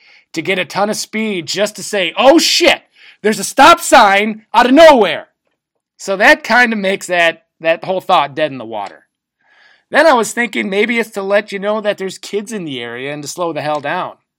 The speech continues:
Now, if that was the case, then you'd think there would be other speed bumps in the neighborhood and a bunch of "watch out for kids" signs plastered everywhere. Nope. This is the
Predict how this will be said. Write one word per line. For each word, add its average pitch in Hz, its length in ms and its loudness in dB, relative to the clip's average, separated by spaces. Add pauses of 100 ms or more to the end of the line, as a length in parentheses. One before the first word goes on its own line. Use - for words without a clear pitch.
(680)
Now, 185 260 2
if 170 140 -4
that 302 260 4
was 285 160 -2
the 220 100 -8
case, 190 720 -6
then 175 180 -6
you'd 190 200 -8
think 320 260 -8
there 208 140 -4
would 170 160 -6
be 160 160 -4
other 160 180 -6
speed 233 340 -8
bumps 143 280 -6
in 135 80 -14
the 127 80 -14
neighborhood 123 640 -10
and 131 80 -12
a 117 40 -14
bunch 170 240 -6
of 147 60 -12
"watch 156 320 -2
out 160 240 -2
for 127 80 -18
kids" 214 320 -6
signs 120 300 -8
plastered 117 440 -12
everywhere. 101 460 -16 (1200)
Nope. 277 400 0 (800)
This 208 220 -4
is 190 160 -8
the 143 220 -12